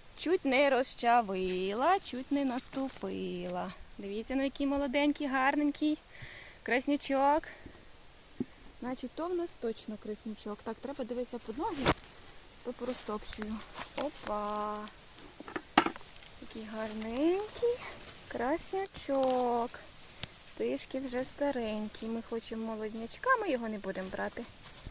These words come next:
Ми його залишимо тут в лісочку. Так, а зараз пошукаємо, може тут ще десь в нас є молоднячки.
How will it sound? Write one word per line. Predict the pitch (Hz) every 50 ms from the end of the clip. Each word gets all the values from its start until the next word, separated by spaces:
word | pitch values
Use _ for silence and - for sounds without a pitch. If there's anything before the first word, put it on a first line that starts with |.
| - - - - - - - - - - - -
Ми | 240 247 262
його | 254 240 226 214
залишимо | 202 202 202 190 190 190 - - 208 202 196 190 - - - - - - - - - - - - - - - - - -
тут | 196 196 - -
в | 196
лісочку. | 196 - - 208 202 - - - 208 202 - - - - - - - - - - - - - - - - - - - - - - - -
Так, | - 208 202 - -
а | 220 208
зараз | 247 285 302 277 -
пошукаємо, | - - 214 196 - 202 - - 254 285 302 294 277 277 254
може | 226 220 233 233 240
тут | - - 226 - -
ще | - - 214 233
десь | 233 240 233 214 - -
в | 202
нас | 185 208 214 - - 202
є | 185 202 220 220 - - - - - - -
молоднячки. | 226 226 247 254 247 233 202 214 240 247 - - - - - 190 170